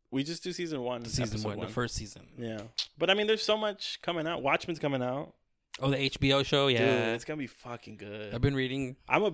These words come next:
Speaker 1: I'm like a, I'm low-key like a Damon Lindelof stan 'cause I've seen everything he's done.
Speaker 2: Mm, the last thing I read from him was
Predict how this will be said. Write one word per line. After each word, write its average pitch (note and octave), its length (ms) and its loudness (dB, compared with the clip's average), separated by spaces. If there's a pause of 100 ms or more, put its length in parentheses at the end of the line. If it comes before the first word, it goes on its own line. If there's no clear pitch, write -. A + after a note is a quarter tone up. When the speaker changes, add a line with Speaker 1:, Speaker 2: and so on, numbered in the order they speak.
(160)
Speaker 1:
I'm D#3+ 160 2
like F#3 140 4
a, D#3+ 280 2
I'm D#3 120 0
low-key F3 320 2
like F3 160 -2
a C#3 180 -2 (180)
Damon B2 280 0
Lindelof A#2 420 -8
stan - 240 -12 (320)
'cause A2 180 -6
I've A#2 160 -2
seen B2+ 200 -4
everything B2 280 -4
he's G#2+ 180 -18
done. - 220 -16 (380)
Speaker 2:
Mm, C#3+ 340 0
the C#3 80 6
last C3+ 220 6
thing G#3 160 4
I F#3+ 60 6
read D#3+ 200 6
from G3+ 140 0
him G3+ 240 2
was A#2+ 460 2